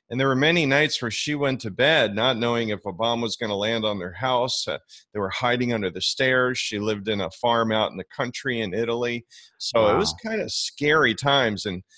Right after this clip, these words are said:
Speaker 1: you know, me growing up in the New York area, I certainly never had to worry about anything, you know, like that growing up. And, uh,
Speaker 2: Right.
Speaker 1: you know, they,
Speaker 2: That
Speaker 1: they grew up hard.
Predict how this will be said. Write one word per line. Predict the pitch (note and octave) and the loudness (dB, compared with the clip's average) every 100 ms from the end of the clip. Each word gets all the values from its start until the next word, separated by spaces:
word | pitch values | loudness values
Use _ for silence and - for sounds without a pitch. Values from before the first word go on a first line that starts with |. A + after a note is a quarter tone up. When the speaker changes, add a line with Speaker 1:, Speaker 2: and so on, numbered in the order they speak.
| _ - | _ -2
Speaker 1:
you | |
know, | B2 | 0
me | B2+ C3+ | 0 0
growing | C#3 D3 B2+ | 4 4 4
up | C3+ C3 | 2 0
in | A2+ | -2
the | G#2+ | -2
New | A#2 | 0
York | A#2+ G#2 F#2+ | 2 2 2
area, | C3 D#3 A#2+ G#2+ | 4 4 6 4
I | |
certainly | A2+ B2 D#2+ G2 | 2 -2 -4 -4
never | G2 F#2+ G2+ | -4 -2 -4
had | F#2 | -4
to | F#2+ | -2
worry | G2+ A2 G2+ | 0 2 2
about | G2+ F#2+ - _ _ _ _ A2+ | 2 2 0 _ _ _ _ -2
anything, | A2+ G#2+ A#2 F#2+ F2+ F#2 _ - | -2 -2 -4 -4 -6 -12 _ -8
you | A2+ | -4
know, | G2 F#2 | -2 -2
like | F#2+ F#2+ | -2 0
that | A#2 C#3 - | 2 2 0
growing | G#2+ G2 F2 F2 | -2 -2 -2 -4
up. | D#2 E2+ _ _ - | -4 -6 _ _ -12
And, | G2+ F#2+ F#2+ F#2 G2+ | -6 -6 -6 -6 -4
uh, | G2 F2+ F#2+ _ - | -2 -4 -6 _ -8
Speaker 2:
Right. | D#2+ E2+ G#2 F#2+ D#2+ - _ - | -4 -4 -4 -6 -10 -16 _ -8
Speaker 1:
you | |
know, | G#2 G2 | -4 -2
they, | F#2+ | -2
Speaker 2:
That | B2+ | 0
Speaker 1:
they | C3+ | 0
grew | D3+ F#3+ E3+ | 0 2 2
up | - | 2
hard. | D#3 A2+ E2+ | 2 4 2